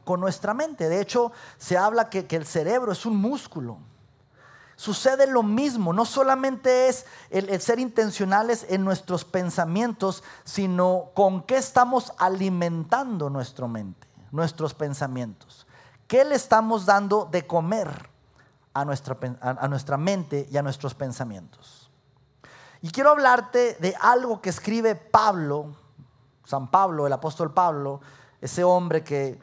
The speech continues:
escribió gran parte del Nuevo Testamento. Y Pablo escribe una carta a un grupo de, de personas de una ciudad llamada Filipos.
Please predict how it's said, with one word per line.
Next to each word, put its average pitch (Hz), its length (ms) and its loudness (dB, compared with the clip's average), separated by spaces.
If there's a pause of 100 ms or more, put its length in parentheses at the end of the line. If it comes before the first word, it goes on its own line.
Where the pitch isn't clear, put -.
(160)
escribió 143 420 -4
gran 160 220 0
parte 165 320 0
del 139 140 -2
Nuevo 151 180 -2
Testamento. 139 800 -6 (400)
Y 175 100 -4
Pablo 320 380 2
escribe 262 720 -2 (560)
una 240 340 -2
carta 220 440 0
a 170 60 4
un 185 120 -2
grupo 208 320 -2
de, 180 180 -2
de 139 120 -4
personas 160 580 -2
de 147 80 -6
una 175 120 0
ciudad 165 200 0
llamada 165 400 0
Filipos. 156 680 -6